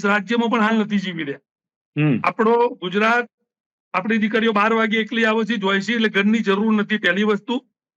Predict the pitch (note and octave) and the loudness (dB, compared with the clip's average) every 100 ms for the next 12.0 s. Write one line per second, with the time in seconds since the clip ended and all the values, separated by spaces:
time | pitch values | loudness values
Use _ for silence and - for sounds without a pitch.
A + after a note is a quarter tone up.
0 | _ C#3 D3+ A#3+ B3+ A#3+ A#3 B3+ G#3 G#3 | _ -2 2 2 2 0 -2 -6 -2 0
1 | A3+ A#3 G3+ G3 A3+ A3 A#3 G#3+ A3+ A3+ | 0 -2 -2 -2 0 0 -2 0 0 0
2 | A3 G#3+ G3+ G#3+ G#3+ A#3 G#3+ G#3+ G3+ A3+ | 0 -2 0 0 2 0 -2 -2 2 2
3 | A#3 G3+ G#3 A3+ F#3 F#3+ A#3+ A#3+ B3+ B3 | 4 2 0 -4 -2 0 2 4 2 2
4 | C4 A3+ A#3 A#3 A#3 A3+ A3+ - - A3 | 0 2 2 2 2 0 -4 -8 -4 -2
5 | G3+ G#3+ B3 B3 A#3+ G3+ G3 A3+ A3+ A#3 | 2 2 4 2 0 -2 0 2 2 2
6 | A#3 A#3 A3 A3+ F#3+ G3 B3+ A#3 A#3+ B3+ | 2 2 2 0 0 0 0 0 0 2
7 | A#3 G3 E3 E3 - - B3 B3+ C#4+ C4+ | 2 0 -4 -10 -10 0 2 4 4 4
8 | D4 C4+ B3+ A3 F3 C#3+ _ _ G#3+ A#3 | 2 2 2 2 -2 -10 _ _ 0 2
9 | B3 C4 A#3+ B3 B3+ C4 B3 B3 B3+ B3 | 2 2 4 2 2 0 0 0 2 2
10 | B3 B3 A3 B3+ - _ _ _ _ _ | 0 0 -4 -8 -10 _ _ _ _ _
11 | - A#3 A#3+ C4 C4 C4 A3+ B3 B3+ B3 | -2 2 4 4 4 0 -2 0 0 -2